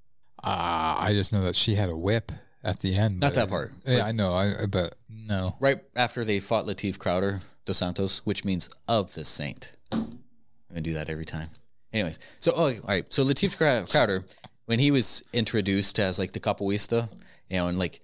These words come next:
Speaker 2: that fight scene would have lasted longer, but I believe he injured his arm or his shoulder doing one of his inverted maneuvers or so.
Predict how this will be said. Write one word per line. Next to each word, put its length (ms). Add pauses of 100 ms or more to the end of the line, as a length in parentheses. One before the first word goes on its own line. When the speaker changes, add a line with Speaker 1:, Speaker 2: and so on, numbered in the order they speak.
(160)
Speaker 2:
that 220
fight 340
scene 380
would 340
have 200
lasted 300
longer, 300
but 240
I 60
believe 260
he 140
injured 380
his 160
arm 280
or 100
his 120
shoulder 500 (280)
doing 180
one 140
of 100
his 480 (380)
inverted 640
maneuvers 440
or 80
so. 320